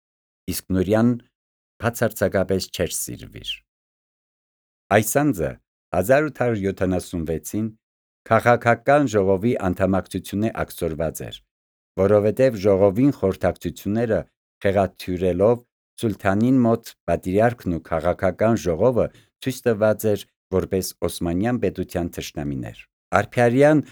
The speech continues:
այս ծանր վերակրումները գներ ամենայն մերկությամբ ու Նուրյանը դավաճան կհռչակեր, անոր մեղքերը թվարկելով։ Առաջին,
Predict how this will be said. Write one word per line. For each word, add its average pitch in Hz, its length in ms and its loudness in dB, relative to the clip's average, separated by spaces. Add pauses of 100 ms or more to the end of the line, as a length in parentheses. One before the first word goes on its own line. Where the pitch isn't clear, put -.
(160)
այս 101 220 0
ծանր 131 480 4 (120)
վերակրումները 113 800 4
գներ 107 440 4
ամենայն 101 580 4
մերկությամբ 90 800 2 (320)
ու 104 80 2
Նուրյանը 101 640 4
դավաճան 92 560 2
կհռչակեր, 80 760 0 (960)
անոր 104 380 4
մեղքերը 95 580 2
թվարկելով։ 73 720 -4 (380)
Առաջին, 90 480 0